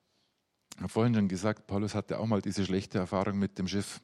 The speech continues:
wo er nach Rom, glaube ich, transportiert werden sollte. Und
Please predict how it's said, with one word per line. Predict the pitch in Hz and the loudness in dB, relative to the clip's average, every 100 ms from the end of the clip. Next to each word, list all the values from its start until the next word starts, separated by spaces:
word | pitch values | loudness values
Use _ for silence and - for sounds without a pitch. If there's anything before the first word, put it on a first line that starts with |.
| - | -16
wo | 190 92 85 - 90 90 | -6 -2 -2 -2 2 4
er | 87 | 4
nach | 85 | 0
Rom, | 95 107 127 | 0 0 0
glaube | 117 107 113 | 0 2 0
ich, | |
transportiert | - 110 110 - - 113 104 | 2 0 0 -4 -2 0 2
werden | 110 107 | 2 2
sollte. | 101 110 - 117 - _ _ _ _ _ - _ - - - _ | 2 0 0 -4 -4 _ _ _ _ _ -20 _ -20 -20 -20 _
Und | - 98 98 98 - | 2 6 6 4 0